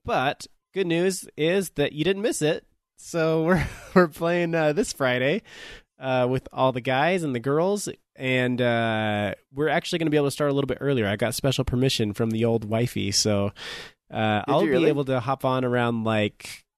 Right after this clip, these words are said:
Speaker 1: uh, six P M Pacific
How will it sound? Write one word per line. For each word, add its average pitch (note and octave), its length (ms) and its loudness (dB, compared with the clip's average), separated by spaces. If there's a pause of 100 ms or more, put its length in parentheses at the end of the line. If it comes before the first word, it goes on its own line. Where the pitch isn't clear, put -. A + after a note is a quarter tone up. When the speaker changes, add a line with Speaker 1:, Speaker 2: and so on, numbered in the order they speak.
Speaker 1:
uh, G#2 380 2 (120)
six - 1600 -2
P F#3 260 -2
M F#3 400 0
Pacific F#3+ 760 -2